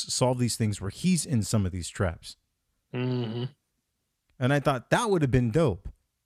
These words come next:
Speaker 1: Not a bunch of ancillary crooked mob people. And then just so Selina can say things like the spine-tingling cringe line, like,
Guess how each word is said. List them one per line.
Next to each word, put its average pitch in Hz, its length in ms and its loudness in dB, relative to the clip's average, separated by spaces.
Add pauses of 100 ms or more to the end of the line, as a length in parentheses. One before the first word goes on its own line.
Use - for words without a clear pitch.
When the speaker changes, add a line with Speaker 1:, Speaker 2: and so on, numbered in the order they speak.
Speaker 1:
Not 165 180 2
a 165 60 2
bunch 156 240 0
of 131 120 0
ancillary 139 640 0
crooked 135 380 0
mob 117 340 0
people. 98 380 -2
And 123 180 0
then 131 200 2
just 131 260 4
so 143 160 2
Selina 135 400 0
can 123 160 0
say 120 180 0
things 120 340 0
like 104 340 0 (460)
the 120 260 4
spine-tingling 139 1040 2
cringe 135 540 2
line, 104 480 2
like, 95 300 0